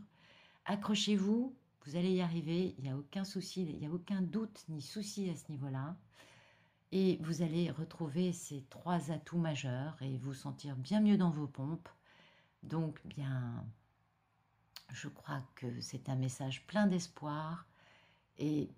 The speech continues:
qui vous, va vous permettre de passer ce moment actuel avec un peu de plus de douceur et de confiance, de vous dire, « Bon, tiens bon, ce n'est qu'un mauvais moment à passer, profites-en pour,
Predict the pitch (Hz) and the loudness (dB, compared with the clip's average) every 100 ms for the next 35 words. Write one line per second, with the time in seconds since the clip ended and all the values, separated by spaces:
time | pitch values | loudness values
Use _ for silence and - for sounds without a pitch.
0 | - _ - 156 139 127 131 131 - 156 | -20 _ -10 -4 -2 -2 -2 -2 -2 -2
1 | 139 131 175 175 156 139 - - 131 113 | -4 -4 -2 0 0 -2 -8 -10 -10 -8
2 | 131 123 120 117 - 170 - 170 147 - | -4 -2 -2 -4 -6 -4 -4 -4 -2 -4
3 | - - 123 135 202 190 180 160 - 160 | -8 -10 -2 4 6 8 6 4 0 -4
4 | - - 135 139 147 160 165 - - - | -6 -8 -4 -2 -2 -4 -8 -14 -20 -20
5 | - - - - 151 147 151 151 - 160 | -20 -20 -20 -8 -4 0 -2 -2 -4 -2
6 | 160 - 151 143 - 196 180 160 143 131 | -2 -2 -4 -6 -6 -2 -2 -2 -2 0
7 | 190 202 - 156 156 165 151 131 139 - | 0 0 -2 0 0 0 -2 -2 -4 0
8 | 175 175 - 127 127 147 - - _ - | 0 0 -4 -4 -4 -6 -10 -12 _ -20
9 | - _ - 147 147 147 - 156 170 170 | -20 _ -6 -2 0 0 2 2 2 0
10 | - - _ 123 180 185 143 - _ _ | -8 -20 _ 0 4 4 2 -8 _ _
11 | _ _ _ _ _ _ - 175 170 139 | _ _ _ _ _ _ 0 2 4 4
12 | 151 147 - 135 143 139 143 147 147 135 | 0 0 -6 -6 0 0 2 2 2 2
13 | 139 139 135 131 127 - 151 170 - 151 | 0 -2 -4 -4 -4 -6 -6 -6 -4 -6
14 | 131 139 123 131 143 135 - 131 127 | -4 -6 -4 -2 0 -2 -6 -4 -4